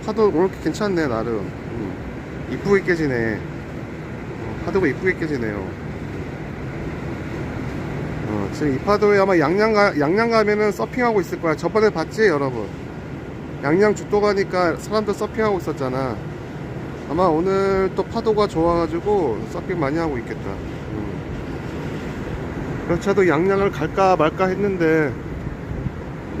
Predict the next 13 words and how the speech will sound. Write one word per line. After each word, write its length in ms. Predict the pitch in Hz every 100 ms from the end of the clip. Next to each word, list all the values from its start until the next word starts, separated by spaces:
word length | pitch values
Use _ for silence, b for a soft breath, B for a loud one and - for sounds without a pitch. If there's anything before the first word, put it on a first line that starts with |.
| 151
차라리 300 | - 196 170
이게 140 | 120 165
더 120 | 170
낫겠다, 400 | 120 - 143 131
여러분들. 460 | 104 98 101 95 78 - - -
여러분들은 460 | 123 151 147 151 147
뭐 80 |
서핑하는 420 | 131 160 160 180 175
거 60 |
관심 320 | 165 127 135
없잖아. 360 | 135 - 117 127 - - - - - - - - - - -
어, 320 | 120 135 127 - -
어, 400 | 147 143 120